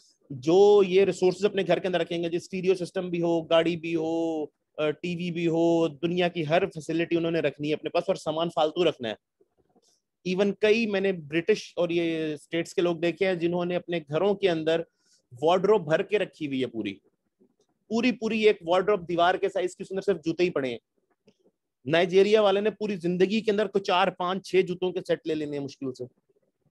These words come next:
फिर वो साइकिल पे usually transport करेगा या पैदल चल के जाएगा या कोई maximum motor bike use कर लेगा। Motor कहाँ, motor bike petrol use करता है एक स-, सत्तर liter, अ, सत्तर किलोमीटर एक liter के अंदर, कहाँ पर एक कार लेती है कि दो चार किलोमीटर चलती है मुश्किल से एक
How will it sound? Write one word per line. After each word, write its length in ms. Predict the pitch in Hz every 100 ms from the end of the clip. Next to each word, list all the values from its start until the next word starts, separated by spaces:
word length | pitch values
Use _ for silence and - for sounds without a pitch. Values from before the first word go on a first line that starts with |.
| _ _ _ _ _ _ _ _
फिर 120 | 196
वो 100 | 208
साइकिल 400 | 208 180 180 214
पे 120 | 196 208
usually 400 | 185 190 190 185
transport 420 | 175 175 196 170
करेगा 200 | 185 190
या 80 | 185
पैदल 320 | 170 160 180
चल 180 | 190 175
के 140 | 185
जाएगा 400 | 160 160 160 180
या 120 | 185
कोई 240 | 175 160 156
maximum 440 | 180 190 226 214
motor 280 | 190 175 185
bike 180 | 180 170
use 140 | 175 -
कर 100 | 151
लेगा। 280 | 151 143 139 _ _ _
Motor 300 | 139 185 196
कहाँ, 280 | 190 185 220
motor 240 | 196 196 190
bike 180 | 190
petrol 360 | 190 190 175 180
use 160 | 185 175
करता 220 | 185 175
है 80 | 170
एक 100 | 175
स-, 140 | -
सत्तर 440 | 160 147 175 202 175
liter, 260 | 170 170
अ, 300 | 165 160 135
सत्तर 320 | 131 175 196
किलोमीटर 400 | 185 180 175 170
एक 220 | 175 156 151
liter 220 | 143 143
के 100 | 139
अंदर, 240 | 123 120 117 _ _ _ _ _ _ _
कहाँ 260 | 170 190 208
पर 140 | 208
एक 180 | 190 190
कार 220 | 170 180
लेती 300 | 185 185 180
है 100 | 185
कि 100 | 185
दो 200 | 165 170
चार 260 | 180 185 175
किलोमीटर 400 | 180 175 175 170
चलती 260 | 160 147
है 60 | 165
मुश्किल 240 | 156 -
से 100 | 147
एक 80 | 151